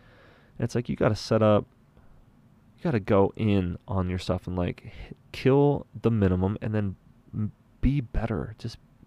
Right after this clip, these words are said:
keep going. Just grow and get better and better and just, like, be the best that you can. I mean, that's it, man. Um, sorry for my rant. Okay. So I heard, like, a quote, two of 'em.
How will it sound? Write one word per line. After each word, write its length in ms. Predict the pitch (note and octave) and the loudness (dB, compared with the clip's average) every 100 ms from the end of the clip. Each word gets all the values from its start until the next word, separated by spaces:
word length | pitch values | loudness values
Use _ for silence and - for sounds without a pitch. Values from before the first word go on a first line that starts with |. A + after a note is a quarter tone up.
| - - | -20 -12
keep 320 | - D3+ - | -6 -6 -6
going. 400 | - C3 D3+ F#2 - | -8 -6 -6 -8 -10
Just 240 | - - - C#3 _ - | -12 -12 -14 -20 _ -8
grow 360 | G#2+ B2 C3 | -2 0 0
and 140 | - G#2 | 0 -4
get 240 | A2+ - | -6 -4
better 240 | G#2+ A#2 | -2 -2
and 80 | A#2 | -2
better 180 | A2+ A2+ | -2 -4
and 100 | G2+ | -4
just, 80 | F#2 | -4
like, 180 | G2 - | -6 -4
be 100 | A#2+ | -4
the 80 | |
best 300 | A2 G#2 A2+ | -2 -4 -6
that 80 | - | -6
you 80 | A#2 | -8
can. 280 | - D3 B2+ | -6 -6 -4
I 60 | |
mean, 240 | G2 G2 G2+ - - - - - | -4 -6 -8 -14 -20 -20 -14 -12
that's 180 | - | -6
it, 120 | D#2+ D2 | -4 -2
man. 340 | G#2+ A#2+ C3 - _ _ _ _ _ _ _ - - _ _ _ _ _ _ _ _ _ _ _ _ _ - | 0 0 -4 -10 _ _ _ _ _ _ _ -20 -20 _ _ _ _ _ _ _ _ _ _ _ _ _ -2
Um, 540 | A#2+ A#2 A#2 A#2+ B2 A#2+ - - | 4 8 8 6 4 -2 -8 -12
sorry 220 | - F#2 | -4 -2
for 140 | F#2 F#2 | -2 -4
my 100 | F#2+ | -6
rant. 240 | - - - _ _ _ _ - | -6 -8 -14 _ _ _ _ 2
Okay. 220 | A2+ - - _ _ _ _ _ _ - | 2 0 -8 _ _ _ _ _ _ -16
So 140 | - C3+ | -4 0
I 20 | |
heard, 160 | D#3 | 2
like, 220 | A#2+ G2+ - | 2 2 0
a 60 | |
quote, 400 | - - G2+ F#2+ - - | 2 8 8 6 0 -4
two 160 | - B2+ | 4 6
of 100 | G2 | 6
'em. 280 | F#2 G2+ | 2 -2